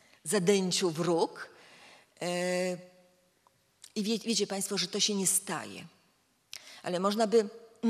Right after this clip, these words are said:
<clears throat> nie staje się nigdzie, prawda, ani u Wyspiańskiego, ani u Wajdy. Ale można by zapytać właściwie, e, na co oni czekali.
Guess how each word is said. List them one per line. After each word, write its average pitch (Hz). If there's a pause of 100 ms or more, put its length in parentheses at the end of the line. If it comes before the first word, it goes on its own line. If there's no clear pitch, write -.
<clears throat> -
nie 180
staje 185
się 202
nigdzie, 190
prawda, 160
ani 175
u 175
Wyspiańskiego, 175
ani 175
u 175
Wajdy. 165 (520)
Ale 175
można 185
by 208
zapytać 208 (200)
właściwie, 180
e, 240 (1500)
na 226
co 262
oni 254
czekali. 220